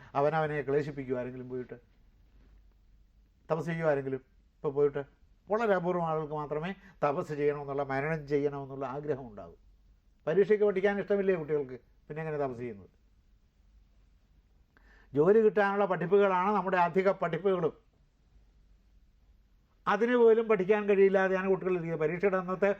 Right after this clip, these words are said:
ഒറ്റ രാത്രി കൊണ്ടും മറ്റാണ് ചില ആളുകൾ പോയി ഫസ്റ്റ് ക്ലാസ് പഠിച്ചുകൊണ്ട് വരുന്നത്. അങ്ങനെയാണെങ്കിൽ അവൻ ദിവസേന പഠിച്ചാലുള്ള സ്ഥിതി എന്തായിരിക്കും? ആ യൂണിവേഴ്സിറ്റി പൊളിഞ്ഞു പോകും. യൂണിവേഴ്സിറ്റി കൊടുക്കാവുന്നതിനേക്കാൾ കൂടുതൽ മാർക്ക് അവന് കൊടുക്കേണ്ടി വരും. അതുകൊണ്ട് യൂണിവേഴ്സിറ്റി ഇടിഞ്ഞ് താഴത്ത് വീഴും.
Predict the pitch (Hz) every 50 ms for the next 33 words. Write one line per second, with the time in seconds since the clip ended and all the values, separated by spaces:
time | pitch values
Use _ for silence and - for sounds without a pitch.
0 | - - - 165 175 175 220 233 220 202 190 190 185 202 208 202 190 202 202 190
1 | 190 165 202 202 196 185 190 185 190 190 180 175 190 196 190 185 185 185 170 165
2 | 151 156 180 180 170 175 180 180 175 180 170 180 180 170 160 170 160 131 - -
3 | 208 196 - 160 180 190 190 180 180 180 180 175 175 170 170 170 165 165 165 160
4 | 151 170 170 156 151 147 143 156 151 151 151 143 - 143 147 143 143 139 135 147
5 | 151 160 160 165 156 156 180 190 185 175 185 208 196 185 175 165 170 165 156 143
6 | 123 _ _ _ _ _ _ _ _ _ _ _ _ _ _ _ _ _ _ -
7 | _ - - _ _ _ _ - 139 - 185 175 151 185 202 185 180 170 160 190
8 | 185 175 - 185 185 185 185 175 175 185 190 185 185 185 185 190 190 190 175 -
9 | - - - - 156 165 175 190 185 185 175 180 170 170 156 151 180 170 170 160
10 | 151 143 151 165 170 180 165 160 170 185 165 175 185 180 170 165 170 165 156 147
11 | 143 143 135 117 110